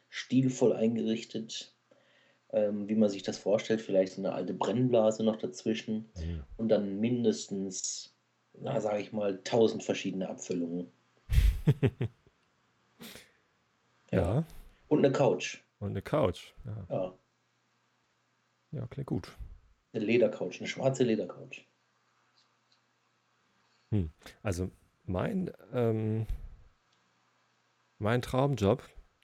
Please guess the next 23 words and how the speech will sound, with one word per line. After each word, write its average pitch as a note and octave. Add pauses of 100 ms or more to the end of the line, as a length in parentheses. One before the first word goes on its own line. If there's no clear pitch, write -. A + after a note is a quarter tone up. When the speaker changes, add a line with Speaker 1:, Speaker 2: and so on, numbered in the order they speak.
(140)
Speaker 2:
wäre G#2
tatsächlich, A2+ (960)
ein G2
Tonstudio F#2+
zu F2+
haben, E2+ (1700)
wo F2+
ich, -
ähm, F2
mit F#2+
der F#2
Band B2 (160)
proben E3
kann, A#2 (440)
aufnehmen A2+
kann, G#2
wo G2+
ich F#2+
mit F#2+
anderen B2+
Bands A2
aufnehmen G#2
kann G2+